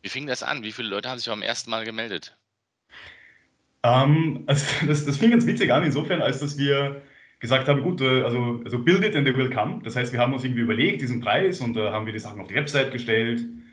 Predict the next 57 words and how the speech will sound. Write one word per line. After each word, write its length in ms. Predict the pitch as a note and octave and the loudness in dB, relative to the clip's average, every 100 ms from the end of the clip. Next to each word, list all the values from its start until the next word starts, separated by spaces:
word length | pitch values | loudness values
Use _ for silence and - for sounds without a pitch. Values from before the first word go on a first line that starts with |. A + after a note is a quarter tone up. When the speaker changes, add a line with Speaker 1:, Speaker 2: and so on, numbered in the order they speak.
| _ _ _ - | _ _ _ -8
Speaker 2:
Ja, 220 | G2 A#2+ | -2 0
das 120 | - | -2
ist 40 | |
jetzt 180 | A2 - | -10 -10
auf 120 | F#2+ | -10
der 80 | G2 | -2
Website, 560 | C#3 - - - B2+ A#2+ | -2 -2 -6 -4 -2 -2
das 100 | A2+ | -4
heißt, 300 | G2 - - | -6 -8 -16
äh, 180 | - F#2 | -12 -12
das 180 | G2 | -10
ist 80 | A2+ | -8
jetzt 160 | A2+ G#2 | -6 -4
real. 540 | F#2+ E2+ G#2+ D#3 E3 - - _ _ | -4 0 0 0 -6 -16 -20 _ _
Haben 120 | A#2 A2 | -6 -4
einen 100 | G#2+ | 0
Kickoff 380 | A3 G3 D#3 | 2 4 4
gemacht 320 | D3 C3 B2+ C3 | 4 4 2 -2
und 80 | |
zum 100 | A#2 | -2
ersten 240 | - - C3+ | -4 -4 -4
Kickoff 260 | B2+ B2 | -4 -4
ist 120 | A2+ A2+ | -4 0
niemand 240 | A2 G2+ | 0 -2
gekommen. 580 | - F2+ D#2+ D#2 - _ _ _ _ _ _ _ _ _ _ | -6 -10 -12 -14 -20 _ _ _ _ _ _ _ _ _ _
Speaker 1:
Okay. 80 | - G2+ | -14 -8
Speaker 2:
Haben 80 | G2+ | -4
uns 100 | A#2+ | 0
gedacht, 220 | A#2 A#2 | 0 2
okay, 180 | D#3+ C3+ | 4 4
ma-, 140 | A2+ | 4
machen 180 | B2 D3 | 4 4
wir 80 | C#3+ | 4
vielleicht 160 | C#3+ | 2
mal 60 | C3 | 2
einen 80 | B2 | 0
Kickoff, 240 | D#3 C3 | 0 2
den 140 | C3+ | 0
wir 100 | B2 | 0
auch 180 | A#2 - | -2 -4
vernünftig 320 | C3+ C#3 C#3 | -6 -4 -4
kommunizieren, 560 | A#2+ A2 A2 - F3+ C#3+ | -6 -4 -6 0 0 2
haben 80 | B2 | 0
dann 120 | C3+ | 0
noch 120 | D3+ | 0
einen 180 | E3+ D3+ | 2 2
Kickoff 280 | D#3+ C#3+ C#3 | 0 -4 0
gemacht 320 | A#2 A#2+ A#2 | 2 2 0
und 80 | G2+ | -6
dann 100 | F#2+ | -2
noch 220 | D3 D#3+ | 0 2
einen, 260 | C#3 C3+ A#2+ | 2 2 -2
den 140 | A2+ | -4
wir 40 | |
gezielt 320 | A2 G#2+ F#3 F#3 | -6 -6 -8 -6
kommuniziert 460 | A2+ A2 A2+ G2+ | -6 -6 -6 -4
haben. 400 | G#2 C#3+ D3 - | -4 -2 -4 -8